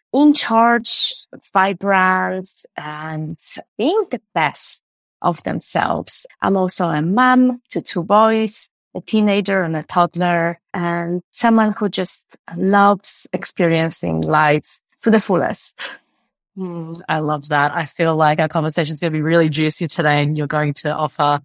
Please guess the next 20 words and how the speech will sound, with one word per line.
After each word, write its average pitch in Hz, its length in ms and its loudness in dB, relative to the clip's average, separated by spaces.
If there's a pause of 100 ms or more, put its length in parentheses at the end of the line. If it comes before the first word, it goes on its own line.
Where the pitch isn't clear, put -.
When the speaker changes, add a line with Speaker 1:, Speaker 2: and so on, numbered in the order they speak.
(140)
Speaker 2:
lots 170 320 0
of 165 320 2
inspiration 156 800 -2
to 156 160 -8
my 147 200 -2
audience. 143 800 -6
Now, 170 380 4
as 214 220 2
you 233 100 2
know, 190 280 4
my 180 300 4
audience 190 320 2
are 180 80 0
high-achieving 156 880 -2
lawyers, 160 760 2
uh, 160 120 2
who 185 160 2
have 185 240 2
full 170 280 -2
schedules, 147 800 -4